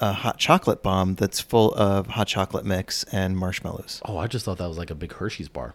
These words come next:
Speaker 1: Yeah.
Speaker 2: Which,
Speaker 1: Um,
Speaker 2: speaking of which, that was probably one of the most fun I've had on Twitter in ages.
Speaker 1: Yes.
Speaker 2: I think ever. So, Justina Ireland puts out this tweet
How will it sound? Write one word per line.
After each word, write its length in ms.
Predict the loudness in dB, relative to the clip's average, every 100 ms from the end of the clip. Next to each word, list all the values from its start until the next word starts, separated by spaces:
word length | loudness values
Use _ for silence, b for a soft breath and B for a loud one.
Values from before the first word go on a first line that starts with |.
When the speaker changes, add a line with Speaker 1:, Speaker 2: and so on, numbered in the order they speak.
| -14 -2
Speaker 1:
Yeah. 280 | 0 0 -4 _ _ -6 2
Speaker 2:
Which, 120 | 2
Speaker 1:
Um, 40 | 4
Speaker 2:
speaking 360 | 4 4 2
of 100 | 0
which, 320 | 0 -4 -6 -14 B B
that 100 | 2
was 100 | 2
probably 240 | 4 6 6
one 160 | 6
of 60 | 4
the 60 | 6
most 260 | 6 4
fun 260 | 0 2 2
I've 140 | 0
had 220 | 0 2
on 120 | 2 0
Twitter 380 | 0 0 0 -4
in 120 | -6 -4
ages. 420 | -4 -4 -8 -10 -2
Speaker 1:
Yes. 520 | 4 4 4 0 -2 -4
Speaker 2:
I 140 | 0 4
think 220 | 4 2
ever. 480 | 2 2 2 0 -4 b b b
So, 440 | 4 8 10 8 2 b b _
Justina 320 | 2 6 6
Ireland 560 | 8 8 6 4 0 -2 -12 -2
puts 160 | 2
out 120 | 2 2
this 160 | -2
tweet 340 | -2 -2 -2